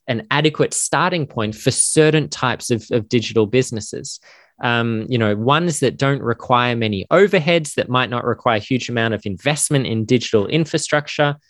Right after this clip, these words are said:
I think the starting point for digital platforms could be these worker-owned businesses, but that couldn't be the end of the discussion, right? So I think firstly,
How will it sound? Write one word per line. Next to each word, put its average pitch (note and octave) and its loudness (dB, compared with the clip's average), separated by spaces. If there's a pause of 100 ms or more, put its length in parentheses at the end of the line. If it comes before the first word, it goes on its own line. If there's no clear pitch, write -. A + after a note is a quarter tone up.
(1080)
I - -8
think D3+ -2
the - -4
starting F#3+ 0
point A#2+ -2
for C3 0
digital B2 0
platforms - -4
could D3 2
be B2 4
these A2+ 0
worker-owned G#2 0
businesses, G2+ -6
but C3 0
that B2+ -4
couldn't F#3 0
be D3 2
the A#2+ 0
end C3 0
of G#2 -6
the G#2 -4
discussion, G2 -8
right? G2 -2 (400)
So - 0
I C3+ 4
think D3+ -4
firstly, C#3+ 4